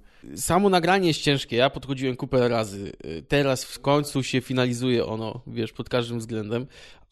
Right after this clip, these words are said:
A, y, wiesz, czy obraz jest okej, wszystko tam się już klei, dzisiaj chyba powinienem mieć, wiesz, ostateczną wersję,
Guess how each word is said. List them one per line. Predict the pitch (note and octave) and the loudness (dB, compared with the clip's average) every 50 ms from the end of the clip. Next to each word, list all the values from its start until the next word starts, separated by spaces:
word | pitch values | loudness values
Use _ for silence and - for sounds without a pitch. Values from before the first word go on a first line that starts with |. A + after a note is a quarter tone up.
| _ - | _ -4
A, | - C3 - - - - | -2 -2 -2 -4 -6 -10
y, | B2+ A2 A2 G2+ G2 A#2 | -8 -6 -6 -6 -6 -4
wiesz, | C3 C3 B2 A#2+ A2+ - | -2 0 0 0 -2 -2
czy | - - D3+ | -4 -2 0
obraz | - D#3+ D#3 D#3 D3+ C#3 - | 2 2 4 4 2 2 0
jest | - C3 - | -4 -6 -6
okej, | C#3 - - C3 B2 A#2+ A#2+ A#2 A#2 A2+ A2+ | -6 -2 0 2 4 4 4 4 2 -2 -6
wszystko | - - C#3 C3 - C#3 | -8 -10 -10 -8 -8 -8
tam | C3 - B2 B2+ | -6 -6 -6 -6
się | - - C3 | -6 -6 -6
już | B2 A2+ - - - - - - | -6 -6 -6 -10 -12 -12 -10 -4
klei, | - A#2 A#2 A2 A2+ A2 | 0 0 2 2 0 -4
dzisiaj | A#2+ B2 A#2 - A#2+ G#2+ | -6 -8 -8 -8 -8 -8
chyba | - B2 A2 G#2 | -6 -6 -6 -6
powinienem | - - - A2+ G#2+ G#2+ A2 A2 A2+ G#2+ G#2+ | -8 -10 -12 -10 -10 -8 -8 -6 -6 -6 -6
mieć, | G#2+ G#2+ G#2+ A2 | -6 -8 -8 -6
wiesz, | G#2+ G#2+ G#2+ G2+ - | -6 -6 -6 -6 -8
ostateczną | - A2 - - G#2+ - A2+ G#2+ - A2 G#2 | -10 -12 -12 -10 -8 -6 -6 -6 -6 -8 -6
wersję, | A2 A#2 A2 G#2+ G#2+ - - - A#2+ B2 | -4 -4 -4 -4 -4 -6 -6 -4 -4 -4